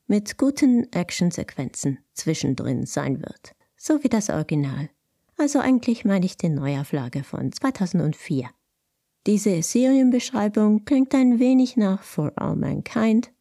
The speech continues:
Ich bin also sicher dabei und werde euch sicherlich auf dem Laufenden halten, was das Reboot anbelangt.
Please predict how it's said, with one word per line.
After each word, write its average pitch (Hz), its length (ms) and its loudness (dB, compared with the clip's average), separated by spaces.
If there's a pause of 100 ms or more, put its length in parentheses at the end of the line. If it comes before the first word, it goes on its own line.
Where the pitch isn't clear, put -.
(320)
Ich - 340 -4
bin 240 180 4
also 170 220 -2
sicher 226 400 -2
dabei 170 540 -2 (260)
und 202 380 2
werde 175 460 0
euch - 300 -8
sicherlich 240 680 0 (100)
auf 262 220 -2
dem 254 200 4
Laufenden 208 680 4
halten, 196 420 2
was 190 200 0
das 190 260 -2
Reboot 151 500 0
anbelangt. 147 640 -2